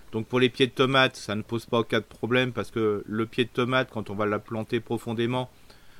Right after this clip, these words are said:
euh, il va refaire des racines et puis après ça va démarrer comme un fou. Euh, par contre, les aubergines, euh,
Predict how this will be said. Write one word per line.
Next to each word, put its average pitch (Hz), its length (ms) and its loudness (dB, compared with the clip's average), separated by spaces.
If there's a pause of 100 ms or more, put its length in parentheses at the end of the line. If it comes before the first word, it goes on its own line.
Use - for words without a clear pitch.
(160)
euh, 104 80 -2
il 104 80 -2
va 107 80 2
refaire 110 320 0
des 117 100 2
racines 113 580 2
et 101 80 -4
puis 110 160 -4
après 107 220 -2
ça 110 140 -4
va 101 100 -2
démarrer 104 340 -2
comme 101 200 -6
un 101 80 -4
fou. 170 320 0 (560)
Euh, 104 240 2
par - 240 0
contre, 151 320 0
les 117 160 2
aubergines, 123 760 0
euh, 98 380 -2